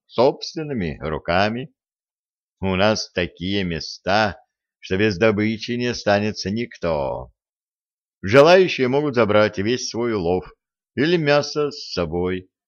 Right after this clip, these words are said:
но обычно всего этого каждый ловит так много, что, что консервы стоят нетронутыми с прошлого года.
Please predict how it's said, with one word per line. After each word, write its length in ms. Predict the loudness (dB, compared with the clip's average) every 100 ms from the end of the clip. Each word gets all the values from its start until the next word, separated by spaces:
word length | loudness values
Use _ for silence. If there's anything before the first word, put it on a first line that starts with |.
| _ _ _ -4
но 240 | -2 2
обычно 640 | 4 4 2 -6 -6 -6
всего 300 | -4 -2 0
этого 380 | 2 0 0 -2
каждый 480 | 2 2 2 0 -4
ловит 440 | -2 -2 -4 -6 0
так 240 | 0 0
много, 480 | -4 -2 -2 -2 -4
что, 640 | -6 -4 0 2 0 -2 -6 _ _ _ _ _ _ _ _
что 220 | -8 -4 0
консервы 560 | 0 -2 0 0 0
стоят 420 | -2 -2 0 0
нетронутыми 920 | -4 -6 -4 -2 -2 -2 -2 -4 -4 -6
с 80 | -6
прошлого 600 | -4 -4 -6 -8 -8 -6
года. 500 | -8 -8 -8 -12